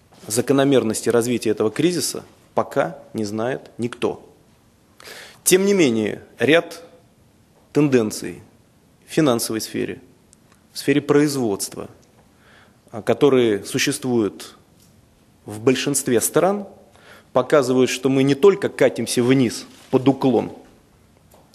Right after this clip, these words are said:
но и по каким-то моментам всё-таки наступают, ну, элементы стабилизации. Это пока не затрагивает экономики в целом, не отражается, к сожалению, на показателях жизни,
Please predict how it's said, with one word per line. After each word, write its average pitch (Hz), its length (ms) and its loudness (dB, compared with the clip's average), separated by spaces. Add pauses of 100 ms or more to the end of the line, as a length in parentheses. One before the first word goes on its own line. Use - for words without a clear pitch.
(380)
но 139 420 2
и 156 120 -2
по - 220 -4
каким-то 147 580 0
моментам 123 640 0 (300)
всё-таки 180 500 0
наступают, 135 1000 0 (560)
ну, 131 320 -2 (480)
элементы 135 600 2 (220)
стабилизации. 135 920 2 (1900)
Это 151 160 4
пока 160 240 2
не 160 240 4
затрагивает 139 640 4
экономики 135 500 2
в - 80 -14
целом, 98 440 -4 (1000)
не 143 220 2
отражается, 151 720 2
к - 60 -8
сожалению, 143 460 2
на 131 80 0
показателях 131 600 2
жизни, 120 480 -2